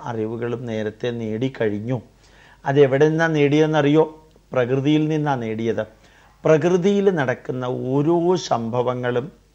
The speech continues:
ദീക്ഷി-, ആ, നല്ല രീതിയിൽ വീക്ഷിച്ച് നല്ല രീതിയിൽ വിലയിരുത്തി അതിൽ നിന്ന് അറിവുകളെടുത്ത് ആ അറിവുകൾ മറ്റുള്ളവർക്ക് ഉപദേശ രൂപത്തിലും കഥാരൂപത്തിലും ശ്രീകൃഷ്ണൻ കൊടുത്തു.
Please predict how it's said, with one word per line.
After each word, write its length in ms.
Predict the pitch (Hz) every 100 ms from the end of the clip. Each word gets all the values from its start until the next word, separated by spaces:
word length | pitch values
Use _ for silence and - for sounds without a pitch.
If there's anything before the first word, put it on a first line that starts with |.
| _
ദീക്ഷി-, 720 | 131 131 135 139 139 - 175 139
ആ, 200 | 135 120
നല്ല 800 | 123 123 135 156 175 196 214
രീതിയിൽ 500 | 165 135 120 127 117 113 - - _
വീക്ഷിച്ച് 720 | 135 156 156 - 196 143 175 170 - _ _ _ _ _ _ -
നല്ല 540 | 143 139 160 170 196
രീതിയിൽ 380 | 170 143 123 127
വിലയിരുത്തി 720 | 123 123 127 143 131 - 135 - _ _ _ -
അതിൽ 320 | 143 143 202
നിന്ന് 320 | 196 170 135
അറിവുകളെടുത്ത് 800 | 123 120 135 143 139 113 - - - - _ _ _ -
ആ 120 | 156 202 226
അറിവുകൾ 420 | 143 131 131 139
മറ്റുള്ളവർക്ക് 540 | 127 117 - 131 113
ഉപദേശ 320 | 127 120 135 135
രൂപത്തിലും 460 | 143 120 120 123 117
കഥാരൂപത്തിലും 760 | 117 113 117 143 131 123 123
ശ്രീകൃഷ്ണൻ 420 | 117 117 110 - 131
കൊടുത്തു. 320 | 123 - -